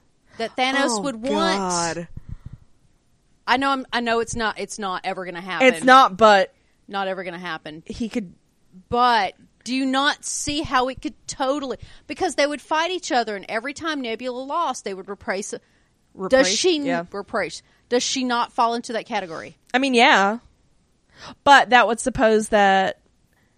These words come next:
Speaker 2: uh, Thanos also adopted these two assholes. Cassius and Fal-, Fal-,
Speaker 1: Possibly.
Speaker 2: Falnak.
Speaker 1: They had, they,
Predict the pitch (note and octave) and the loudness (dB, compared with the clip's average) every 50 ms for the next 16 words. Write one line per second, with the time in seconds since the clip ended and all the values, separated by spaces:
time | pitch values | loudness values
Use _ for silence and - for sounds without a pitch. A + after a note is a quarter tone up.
0 | _ _ _ _ _ - F#3+ G#3 G3+ F#3 F3 E3 E3+ F3 F#3 - - _ _ _ | _ _ _ _ _ -4 0 0 2 4 4 2 2 0 -4 -10 -16 _ _ _
1 | _ _ _ _ _ _ _ - - - - A3 G#3 G3+ G3 - E3 F#3+ G3+ - | _ _ _ _ _ _ _ -18 -6 -2 -2 0 0 0 0 2 2 2 2 0
2 | G3 F#3 F#3 F#3 E3+ F3 - E3+ E3+ E3+ F3 F3+ - - - A3 G#3+ C3+ C#3 E3 | -2 0 2 2 0 0 -2 -8 -6 -6 -6 -6 -6 -4 -4 -2 -2 -2 -4 -4
3 | - D3 A#2+ A#2+ C#3 - - - - _ _ _ _ _ _ _ _ _ _ _ | -6 -6 -6 -6 -8 -8 -10 -14 -20 _ _ _ _ _ _ _ _ _ _ _
4 | _ _ _ _ - - G#3 F#3+ - F3 F3 E3+ E3 D#3+ - F3 D#3 D3+ - - | _ _ _ _ -12 -10 -10 -4 0 2 2 2 2 0 -2 -6 -8 -8 -2 0
5 | F3+ F3 F3 E3+ - - - - - G3+ F#3 F#3 F3 - - - _ _ - - | 2 4 4 2 0 -2 -8 -6 -2 -2 0 0 -2 -4 -8 -12 _ _ -10 -6
6 | E3+ G3 G#3+ G3 G3+ G3+ G3 F#3 F3 F3 F3 F3 E3+ D#3+ - - - - _ _ | -4 2 4 4 4 4 4 4 2 4 4 4 2 0 -2 -6 -18 -20 _ _
7 | _ G3 A#3 A#3+ C#4+ D#4 F4+ D#4+ - - A3 A3 G#3 C#4 D4+ G4 G#4 | _ -4 -2 -2 0 0 -2 -2 -4 -6 -16 -6 -4 -2 -2 -2 -4